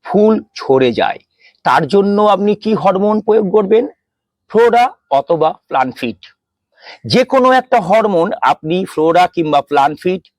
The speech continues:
যদি প্রয়োগ করেন, তাহলে আপনার ফুল ফল ঝরবে না। আপনি যদি গাছে প্রচুর ফলন পেতে চান, তাহলে মিরাকুলান কিংবা বুস্টার টু আপনি গাছে ভালো করে স্প্রে করবেন। ভিডব্লিউ পি কিউব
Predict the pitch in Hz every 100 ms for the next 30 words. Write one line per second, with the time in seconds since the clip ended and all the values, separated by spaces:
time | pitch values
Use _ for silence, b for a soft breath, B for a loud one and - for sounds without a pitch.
0 | - 127 127 135 135 143 156 156 170 170
1 | 135 127 123 120 104 120 123 - - 160
2 | 160 - 120 117 113 135 131 170 175 180
3 | 180 B B B - 220 196 214 220 196
4 | 180 165 170 196 196 - 156 - 175 -
5 | - 127 151 180 180 147 - 127 139 131
6 | 131 131 _ _ - 143 147 160 160 160
7 | b b 120 131 143 165 - 170 175 180
8 | 175 139 127 117 117 104 123 - 127 120
9 | _ 160 170 175 - 110 - 117 101 110
10 | - 127 - 107 107 - 131 - - 110
11 | - 113 117 117 107 240 208 233 208 233
12 | - - 233 - 175 151